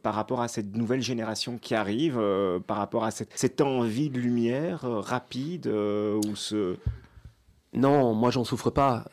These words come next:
Speaker 2: euh, mais
Speaker 1: Pour
Speaker 2: je
Speaker 1: trouver du
Speaker 2: pense
Speaker 1: personnel.
Speaker 2: Non, mais je pense que, oui, alors on a énormément de mal à trouver du personnel, mais ça c'est une génération, qu'elle soit en cuisine,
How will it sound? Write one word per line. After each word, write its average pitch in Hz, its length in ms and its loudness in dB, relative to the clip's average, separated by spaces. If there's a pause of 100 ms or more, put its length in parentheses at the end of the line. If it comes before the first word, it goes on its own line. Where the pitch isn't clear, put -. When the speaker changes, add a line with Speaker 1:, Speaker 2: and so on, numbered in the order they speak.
Speaker 2:
euh, 104 960 2 (160)
mais - 80 -2
Speaker 1:
Pour 117 80 2
Speaker 2:
je 107 60 0
Speaker 1:
trouver 131 120 6
du 139 60 6
Speaker 2:
pense 143 160 4
Speaker 1:
personnel. 107 300 0 (420)
Speaker 2:
Non, 143 180 4
mais 127 80 6
je - 80 -4
pense 147 240 2
que, 117 280 4
oui, 139 300 8
alors 110 200 0
on - 20 0
a 101 180 -2
énormément 117 460 2 (120)
de 113 140 -2
mal 120 180 6
à 107 60 4
trouver 113 220 0
du 107 80 -2
personnel, 123 500 4 (260)
mais 117 140 4
ça 131 200 4
c'est - 180 0
une 123 80 2
génération, 120 680 2
qu'elle 110 160 0
soit 120 200 -2
en 113 80 0
cuisine, 135 520 2